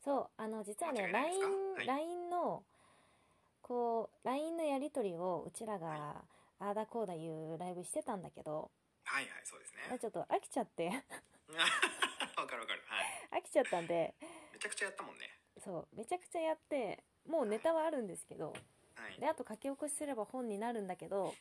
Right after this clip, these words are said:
Speaker 2: はい。
Speaker 1: ちょっとなんか、二回も同じことするのつまんねえなと思って、
Speaker 2: あ、
Speaker 1: すいません。
Speaker 2: 確かにね。
Speaker 1: あの、方向転換します。
Speaker 2: いや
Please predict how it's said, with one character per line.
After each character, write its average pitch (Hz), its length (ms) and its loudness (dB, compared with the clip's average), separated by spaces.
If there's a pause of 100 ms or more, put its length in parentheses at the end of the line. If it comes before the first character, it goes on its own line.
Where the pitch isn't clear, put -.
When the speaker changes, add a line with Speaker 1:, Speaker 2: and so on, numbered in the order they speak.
(300)
Speaker 2:
は 120 140 -4
い。 - 160 -8 (100)
Speaker 1:
ち - 60 -2
ょ 415 40 0
っ - 20 2
と 339 60 0
な 269 80 4
ん 254 80 0
か、 175 300 2 (480)
二 220 160 -6
回 330 200 -2
も 202 140 0
同 185 140 -2
じ 185 100 -6
こ - 80 -8
と 175 80 -10
す - 140 -8
る 160 80 -8
の 156 220 -10
つ - 120 -14
ま 208 80 -6
ん 208 60 -6
ね 170 80 -6
え - 20 -6
な 156 180 -2
と 190 100 -6
思 208 140 4
っ - 40 -10
て、 247 460 0 (180)
Speaker 2:
あ、 - 80 -20 (260)
Speaker 1:
す - 120 -6
い 226 40 -2
ま 226 100 0
せ 226 120 0
ん。 160 40 -2
Speaker 2:
確 - 220 -14
か 190 120 -2
に 185 60 -4
ね。 185 60 -2
Speaker 1:
あ 180 60 0
の、 180 80 -2
方 254 160 0
向 262 100 2
転 262 200 -2
換 160 180 -6
し - 100 -16
ま - 100 -16
す。 - 200 -8 (400)
Speaker 2:
い - 100 -20
や - 100 -12